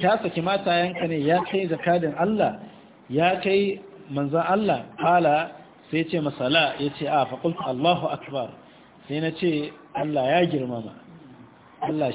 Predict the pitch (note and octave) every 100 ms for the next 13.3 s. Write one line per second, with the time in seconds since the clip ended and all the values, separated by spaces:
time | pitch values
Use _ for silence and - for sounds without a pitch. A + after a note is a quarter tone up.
0 | - G#3 F#3 D3+ D#3 C#3+ A#2+ E3 E3+ F3
1 | D3+ A#2+ A#2+ B2 A#2 G#2 - - - -
2 | - - D3+ D3+ - C#3+ D3 C#3 C#3 B2
3 | F#2+ F#2+ - - - - - - D#3+ F#3
4 | F#3+ F#3+ F#3+ F#3 F#3 D#3+ D#3 F3 F3 F#3
5 | G3 F3+ E3 C3 - - C#3 D#3 E3+ F3
6 | G#3 E3 D#3 C#3 - F3 D3+ B2 - A2+
7 | G#2+ F#2+ F2 - - - F#3 G3+ - A#3+
8 | B3 F3 G#3 F#3+ C#3 G#2+ - - - -
9 | - F#3+ F3 - E3+ E3 D#3+ D#3 - -
10 | - - - B2+ A#2+ A#2 G#2+ - B2+ D3
11 | D#3+ D#3 C3+ D3 B2+ C3+ B2+ B2+ A#2+ C3
12 | C3 A#2+ B2 A#2+ A#2+ A#2 A#2+ A2+ A2+ G#2+
13 | A2 B2